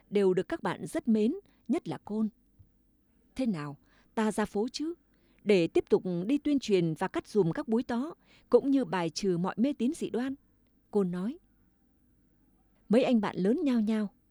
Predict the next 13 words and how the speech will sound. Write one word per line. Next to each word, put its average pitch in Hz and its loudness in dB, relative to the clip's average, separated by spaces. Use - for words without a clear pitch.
"Đi, 220 2
nhưng 208 4
này, 151 -8
vẫn 220 0
hỏi 185 -2
lại - -6
đã. 294 -8
Tụi 220 6
mi 240 4
đã - -4
có 320 -10
thơ 285 -6
hoặc - -6